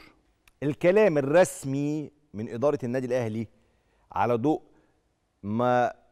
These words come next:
اتكلمنا فيه أو تواصلنا فيه مع مسؤولين أصحاب قرار في هذا الأمر،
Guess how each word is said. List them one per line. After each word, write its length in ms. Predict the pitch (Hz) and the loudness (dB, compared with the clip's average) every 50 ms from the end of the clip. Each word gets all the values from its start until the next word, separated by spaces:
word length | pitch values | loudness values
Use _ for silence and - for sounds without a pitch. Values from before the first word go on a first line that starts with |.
| _ _ _ _ _ - | _ _ _ _ _ -14
اتكلمنا 680 | 98 104 - - 123 113 117 117 120 139 147 143 135 120 | -14 -14 -8 -6 -4 -2 -2 0 0 0 0 0 -2 -4
فيه 280 | - - 139 143 147 | -4 -4 -2 0 0
أو 160 | 117 113 110 107 | 0 0 -2 -4
تواصلنا 640 | - - 107 104 107 107 - - 139 143 135 123 | -4 -2 0 0 0 0 -2 -2 -2 -2 -2 -2
فيه 140 | - 139 143 | -4 -4 -2
مع 200 | 135 123 113 110 | -2 -2 -2 -2
مسؤولين 520 | 113 110 - - 113 110 120 139 143 139 | -4 -6 -6 -6 -6 -2 0 0 0 0
أصحاب 380 | - - 104 - - - 127 117 | -2 -4 -10 -6 -2 -2 -2 -2
قرار 320 | - - 110 110 135 139 | -2 -2 -2 0 0 0
في 180 | - - 110 101 | -2 -4 -8 -6
هذا 220 | 110 123 120 117 | -6 -4 -4 -4
الأمر، 400 | 110 - - 147 185 190 147 - | -4 -2 0 0 0 0 -4 -10